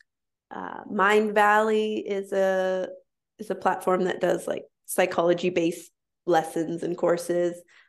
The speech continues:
um, as well, kind of if you marry that with a Facebook group, and it's all non-diet. So we have a community of over two hundred fifteen experts right now. We have non-diet dietitians, intuitive eating aligned therapists,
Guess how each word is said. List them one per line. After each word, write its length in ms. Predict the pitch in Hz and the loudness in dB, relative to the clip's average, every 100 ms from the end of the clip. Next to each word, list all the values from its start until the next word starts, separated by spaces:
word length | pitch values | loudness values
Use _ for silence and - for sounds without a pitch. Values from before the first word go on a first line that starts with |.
| _ 175 | _ -2
um, 640 | 170 165 165 160 156 - | 0 2 0 -2 -8 -8
as 180 | 175 170 | -6 -2
well, 640 | 165 165 160 160 170 - - | 2 4 6 4 2 -2 -4
kind 160 | 165 170 | -2 0
of 100 | 160 | -2
if 100 | 175 | -2
you 100 | 180 | 0
marry 280 | 185 180 180 | 4 6 6
that 200 | 160 98 | 4 4
with 120 | 185 | 0
a 60 | |
Facebook 460 | 180 185 - - - | 0 -2 -4 -10 -8
group, 360 | - - - - | -6 -6 -4 -4
and 160 | 165 | -2
it's 140 | 175 - | -2 2
all 260 | 185 190 | 4 4
non-diet. 560 | 190 175 175 175 - - - | 4 2 2 0 0 -4 -6
So 140 | 190 | -4
we 140 | 185 190 | -2 0
have 480 | 202 175 170 170 196 - - | 2 4 2 0 -6 -10 -6
a 160 | - - - - | -6 -8 -16 -8
community 580 | 196 220 220 220 220 | 0 2 4 2 2
of 300 | 180 175 175 175 | 4 4 2 0
over 500 | 180 175 175 - - | 0 2 0 -2 -8
two 180 | - 240 | -10 -6
hundred 340 | 226 220 208 | -4 -2 -2
fifteen 600 | 208 208 208 - 208 208 208 | 0 -4 -4 -10 -8 -6 -6
experts 500 | - - - 190 196 | -8 -4 -2 -2 0
right 180 | 185 | -2
now. 360 | 190 190 190 196 - - _ - | 0 -2 -2 -6 -12 -20 _ -4
We 60 | |
have 80 | 165 | -2
non-diet 540 | 180 175 170 165 160 - | 0 0 2 2 2 0
dietitians, 840 | 156 151 208 208 196 190 185 180 180 - _ | 0 0 -2 0 0 0 0 -4 -8 -18 _
intuitive 420 | 175 - 170 165 | -12 -4 -2 0
eating 520 | 160 170 165 165 - - | -2 -2 -4 -4 -8 -6
aligned 380 | 170 165 165 170 | -2 -2 -2 0
therapists, 880 | 208 202 202 196 190 190 - - | 2 2 4 4 4 0 -14 -20